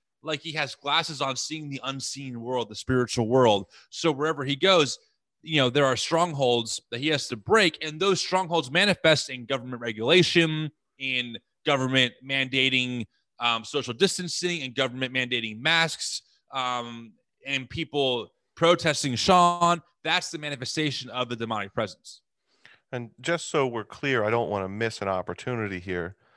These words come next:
Speaker 2: You're calling these events a Red Sea affair. Is that correct?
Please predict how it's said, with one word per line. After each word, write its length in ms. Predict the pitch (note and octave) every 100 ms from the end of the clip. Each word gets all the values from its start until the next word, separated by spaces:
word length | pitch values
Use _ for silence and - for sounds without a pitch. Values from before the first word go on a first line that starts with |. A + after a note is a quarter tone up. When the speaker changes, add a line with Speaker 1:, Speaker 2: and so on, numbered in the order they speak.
| _ _ _ _
Speaker 2:
You're 260 | G2+ B2 D#3
calling 540 | - D3+ C#3+ B2 A#2 A2
these 240 | A2 G2
events 800 | F#2 F#2+ A2 G2+ F2+ - - - _
a 120 | G#2 G2+
Red 340 | G#2 G#2 G2
Sea 320 | - - A2
affair. 500 | F#2 - F2 D#2 - _
Is 120 | F#2+
that 200 | G#2+ G#2
correct? 460 | - G#2 G2+ G2